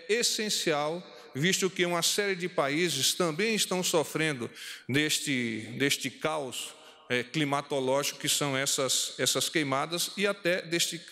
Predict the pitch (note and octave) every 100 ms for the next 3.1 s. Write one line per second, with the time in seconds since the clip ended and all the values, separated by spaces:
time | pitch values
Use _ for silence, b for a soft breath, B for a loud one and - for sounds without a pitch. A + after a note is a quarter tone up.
0 | - C#3 D3 C#3 B2 C#3 C#3+ D3 - B
1 | B B B - A#2+ - C3+ B2+ B2+ -
2 | C3 - B2+ C3 B2+ A2+ C#3 D#3+ E3 D#3
3 | D#3